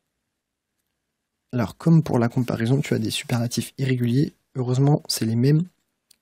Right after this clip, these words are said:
que pour la comparaison. Donc, tu as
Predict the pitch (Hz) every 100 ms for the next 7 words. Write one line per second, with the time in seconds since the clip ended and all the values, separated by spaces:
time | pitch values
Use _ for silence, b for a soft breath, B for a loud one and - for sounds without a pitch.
0 | _ _ - 127 127 123 123 127 123 123
1 | 117 - _ _ _ _ 120 117 - -
2 | 120 113